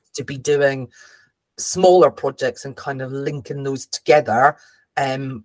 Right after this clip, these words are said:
rather than, um, uh, doing a,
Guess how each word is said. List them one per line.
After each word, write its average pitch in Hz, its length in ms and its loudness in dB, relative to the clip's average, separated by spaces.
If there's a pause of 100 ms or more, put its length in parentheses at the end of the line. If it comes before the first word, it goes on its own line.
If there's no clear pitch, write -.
rather 143 400 0
than, 131 680 -2 (120)
um, 123 680 -6 (380)
uh, 120 120 0 (100)
doing 139 440 -4
a, - 140 -2